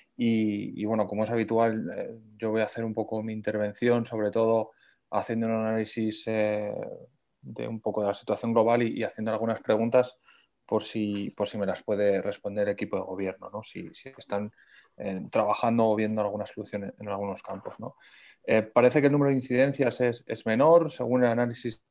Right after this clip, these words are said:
que, que yo he podido realizar frente, frente a los datos que tengo de, del año pasado, en este caso de dos mil diecinueve. Parece que, que hay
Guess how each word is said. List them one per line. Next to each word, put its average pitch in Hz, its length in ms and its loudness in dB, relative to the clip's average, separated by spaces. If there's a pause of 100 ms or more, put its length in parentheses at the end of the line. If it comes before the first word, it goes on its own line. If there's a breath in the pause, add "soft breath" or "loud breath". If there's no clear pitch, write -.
(100)
que, 107 420 -2
que 110 200 -6
yo 120 100 0
he 117 60 0
podido 117 260 0
realizar 113 460 2
frente, 110 480 -2 (280 soft breath)
frente 113 260 4
a 113 40 6
los 110 120 4
datos 120 260 4
que 127 100 2
tengo 123 320 0
de, 113 220 0
del 117 180 -2
año 110 220 -2
pasado, 160 380 6
en 151 100 4
este 123 160 -8
caso 117 220 -4
de 113 80 -8
dos 107 120 -10
mil 107 120 -10
diecinueve. 143 680 4 (420 soft breath)
Parece 117 240 0
que, 107 300 0 (120)
que - 120 -4
hay 113 340 0